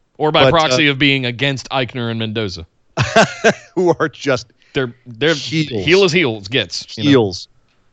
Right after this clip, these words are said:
Speaker 2: Uh, but yeah, you ended up having Danny Burch and, uh, Roderick Strong go on to win, which means Undisputed Era and, uh, uh,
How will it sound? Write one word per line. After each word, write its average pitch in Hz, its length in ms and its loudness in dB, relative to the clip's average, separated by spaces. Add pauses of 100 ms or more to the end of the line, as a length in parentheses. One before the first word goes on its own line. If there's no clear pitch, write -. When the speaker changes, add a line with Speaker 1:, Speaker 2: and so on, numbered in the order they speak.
(120)
Speaker 2:
Uh, 147 260 4
but 151 320 2
yeah, 247 240 -2
you 160 260 0
ended 170 220 2
up 170 80 2
having 165 320 0
Danny 156 260 0
Burch 143 380 2
and, 127 360 0
uh, 123 100 6
Roderick 131 320 2
Strong 123 400 0
go 120 180 0
on 131 180 2
to 156 100 -4
win, 120 180 0
which 131 160 0
means 127 140 0
Undisputed 135 400 2
Era 123 380 4 (120)
and, 120 420 -2
uh, 110 460 4
uh, 104 360 0